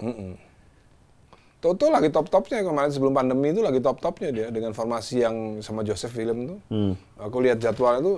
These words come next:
Speaker 1: setiap hari manggung dia, gila.
Speaker 2: Setiap hari?
Speaker 1: Iya. Kayak zaman Queen lagi ngetop-ngetopnya gitu. Kemarin kalau sebenarnya nggak pandemi juga Dewa udah mulai tuh, udah mulai, mulai kayak gitu lagi gitu. Kadang-kadang orang tuh kan kadang-kadang, eh,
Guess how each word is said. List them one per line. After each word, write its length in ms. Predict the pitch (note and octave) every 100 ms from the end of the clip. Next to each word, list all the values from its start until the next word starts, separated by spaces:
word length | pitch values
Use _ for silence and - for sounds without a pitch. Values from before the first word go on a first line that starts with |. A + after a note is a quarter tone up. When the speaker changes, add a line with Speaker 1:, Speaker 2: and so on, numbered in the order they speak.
| -
Speaker 1:
setiap 240 | - C#3
hari 320 | C3+ D3 E3 G#3
manggung 320 | D#3 D#3 D#3+
dia, 160 | D#3+
gila. 400 | C3 G2 G2+ G2 G#2 -
Speaker 2:
Setiap 400 | - D3 F#3+ -
hari? 320 | - F#3+ F3 -
Speaker 1:
Iya. 400 | - F3 D#3+ A#3+ - - - _ - - _ _ _ _
Kayak 240 | - C3 C3+
zaman 320 | A#2+ B2 B2
Queen 160 | C#3+ C#3
lagi 240 | B2+ B2
ngetop-ngetopnya 720 | B2 B2+ B2+ A#2+ D3+ E3 C#3+
gitu. 240 | A2+ G#2+ - - _ _ -
Kemarin 480 | G#3 B3 B3+ D#4
kalau 160 | D#4 G#3
sebenarnya 320 | F3 G3+ G#3+
nggak 60 | F3
pandemi 240 | E3+ F3 C#4+
juga 300 | G3+ D#3+ D3+
Dewa 320 | D3 C3 D#3+ B3
udah 80 |
mulai 400 | F3 D#3 E3 A#3+
tuh, 240 | A3+ E3+ D#3
udah 120 | C3
mulai, 280 | C3+ C#3+ C#3+ C#3+ C#3+ - _
mulai 320 | C#3 C#3 C#3
kayak 160 | C#3 C3
gitu 160 | B2+
lagi 320 | C#3+ F3 D3
gitu. 160 | C3 G#2+
Kadang-kadang 320 | A#2 C#3 G3
orang 220 | F3+ E3 F3
tuh 80 |
kan 120 | G3+ F#3+
kadang-kadang, 360 | D3+ C#3+ F3 G#3 F#3 - - - _ _ - _
eh, 440 | C3+ C3 B2+ B2